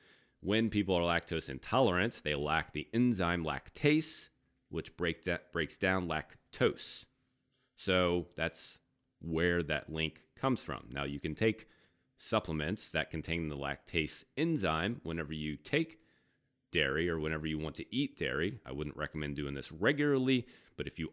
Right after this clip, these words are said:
are a person who is lactose intolerant, which most adults are, then, at least to some degree, then you can get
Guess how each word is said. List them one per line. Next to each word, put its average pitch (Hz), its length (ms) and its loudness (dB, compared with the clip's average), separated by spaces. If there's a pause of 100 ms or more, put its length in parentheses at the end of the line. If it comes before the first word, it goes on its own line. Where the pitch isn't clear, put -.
are 104 300 6
a 90 160 4
person 90 580 0 (120)
who 85 180 0
is 82 200 -2
lactose 73 600 -2
intolerant, 92 640 2
which 98 340 0 (420)
most 90 460 2
adults 76 420 -4
are, 135 400 4 (1120)
then, 95 520 2 (1500)
at 80 80 -4
least 80 220 -4
to 76 60 -10
some 76 200 -6
degree, 135 480 4 (440)
then 101 300 2
you 95 200 -2
can 92 220 0
get 104 320 2